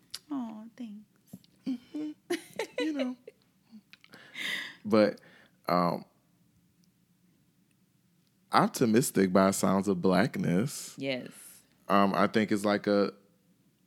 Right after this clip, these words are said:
Speaker 2: a perfect example of joy, a perfect example of hope. Like,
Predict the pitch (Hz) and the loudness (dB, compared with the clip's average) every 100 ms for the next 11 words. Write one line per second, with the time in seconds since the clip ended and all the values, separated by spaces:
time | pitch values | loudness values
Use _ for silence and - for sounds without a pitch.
0 | _ - 110 160 160 165 139 117 113 110 | _ -12 -2 2 2 4 4 4 2 0
1 | 110 101 92 90 101 104 107 107 113 _ | 2 2 0 2 2 4 2 0 -6 _
2 | - - _ - 104 127 120 120 107 95 | -20 -20 _ -8 -2 0 2 2 2 0
3 | 104 98 95 90 92 120 113 - - _ | -2 -2 -2 -2 2 4 4 0 -18 _
4 | - 98 95 | 2 2 2